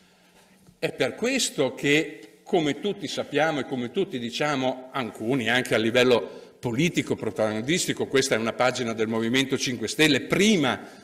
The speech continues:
che andassero al governo, ovviamente.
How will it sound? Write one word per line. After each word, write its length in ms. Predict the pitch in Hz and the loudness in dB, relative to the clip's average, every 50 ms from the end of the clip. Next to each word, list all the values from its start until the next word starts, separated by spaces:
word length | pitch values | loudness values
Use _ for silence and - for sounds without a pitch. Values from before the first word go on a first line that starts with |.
| - - | -18 -10
che 140 | - - 113 | -4 -4 -2
andassero 460 | 110 107 107 107 - - - 117 104 | 0 4 4 4 4 2 2 2 2
al 100 | 101 104 | 2 2
governo, 680 | 101 110 107 101 92 95 107 110 101 127 135 - - | 2 2 2 2 0 0 -2 -2 -2 -2 -2 -2 -6
ovviamente. 640 | 98 90 98 90 82 - - - - - 247 - - | -12 -16 -16 -18 -18 -20 -20 -12 -8 -8 -8 -8 -10